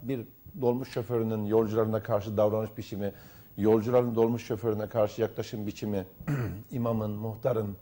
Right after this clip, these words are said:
doktorun, <clears throat> affedersiniz, avukatın, devlet başkanının halkına yaklaşım biçimi, onların yöneticilerine yaklaşım biçimi, hepsi bir eğitimdir.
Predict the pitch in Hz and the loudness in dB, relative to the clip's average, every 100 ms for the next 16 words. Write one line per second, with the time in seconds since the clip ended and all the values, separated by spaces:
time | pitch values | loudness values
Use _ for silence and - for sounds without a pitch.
0 | - - - 135 - 123 110 117 190 165 | -16 -10 0 2 2 2 2 4 4 4
1 | 117 85 98 95 - 92 90 - 95 - | 2 -2 -4 -4 -2 -2 -2 -4 -14 -12
2 | - 123 120 127 - 101 101 - - - | -2 0 2 -2 -2 -4 -6 -14 -20 -20
3 | - - - 123 156 156 127 - 113 101 | -20 -14 2 4 4 2 -4 -2 -2 -2
4 | 95 92 - - 117 120 127 123 110 113 | -4 -8 -16 -2 0 2 0 -2 -2 -2
5 | 107 113 104 - 101 98 95 - 117 117 | -4 -4 -8 -6 -6 -6 -8 -6 -2 2
6 | 123 127 - - - - 113 113 110 117 | 2 0 -6 -18 -14 -4 -2 -2 -2 0
7 | 113 110 107 120 107 113 101 92 98 - | 2 2 -2 -4 -6 -8 -8 -10 -12 -12
8 | - 226 - - 165 156 - 143 - - | -10 -10 -10 -2 0 0 -4 -10 -10 -16
9 | - | -20